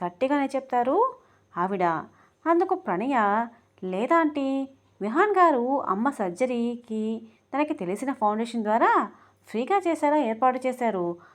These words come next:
అందుకు థ్యాంక్స్ అనేది చాలా చిన్న పదం అవుతుంది, మీరేమో అది కూడా వద్దంటున్నారు,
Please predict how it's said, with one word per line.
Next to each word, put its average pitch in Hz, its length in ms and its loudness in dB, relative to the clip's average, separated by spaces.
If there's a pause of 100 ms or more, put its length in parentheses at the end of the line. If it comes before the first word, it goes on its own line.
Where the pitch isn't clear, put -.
(160)
అందుకు 302 460 2
థ్యాంక్స్ 247 440 -2
అనేది 302 280 2
చాలా 247 360 -2
చిన్న 190 280 -8
పదం 226 320 0
అవుతుంది, 208 540 -4 (520)
మీరేమో 269 720 2 (160)
అది 202 180 -2
కూడా 220 240 0
వద్దంటున్నారు, 254 880 0